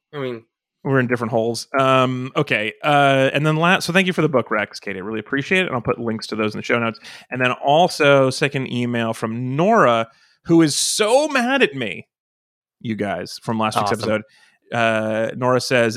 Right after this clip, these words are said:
Speaker 2: "Alex, two exclamation points. Even the sucking the life comes from the Brendan Fraser Mummy movie.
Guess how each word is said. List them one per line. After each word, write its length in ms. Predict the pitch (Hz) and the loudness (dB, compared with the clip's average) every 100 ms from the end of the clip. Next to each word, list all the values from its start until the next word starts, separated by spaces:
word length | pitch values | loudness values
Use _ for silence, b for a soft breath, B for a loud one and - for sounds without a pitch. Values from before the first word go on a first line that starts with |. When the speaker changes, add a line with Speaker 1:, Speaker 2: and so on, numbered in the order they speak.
| - | -6
Speaker 2:
"Alex, 480 | 123 147 170 143 - | -2 0 0 -2 -6
two 180 | - 170 | -2 0
exclamation 420 | 147 147 139 147 | 0 -2 -4 -4
points. 340 | 127 117 107 - | -6 -6 -6 -8
Even 380 | 156 196 226 196 | -4 0 0 0
the 80 | 175 | -4
sucking 460 | - 165 - 165 | -2 -4 -4 -4
the 80 | 143 | -2
life 420 | 139 156 131 - - | 2 2 2 -4 -12
comes 400 | - 165 180 165 | -2 0 0 -4
from 260 | - 160 156 | -4 -2 -2
the 60 | |
Brendan 460 | 139 147 147 147 139 | 0 0 0 -2 -4
Fraser 440 | - 156 151 147 | 0 2 2 0
Mummy 340 | 131 147 156 139 | 2 0 0 2
movie. 480 | 127 117 117 95 | 2 2 0 -6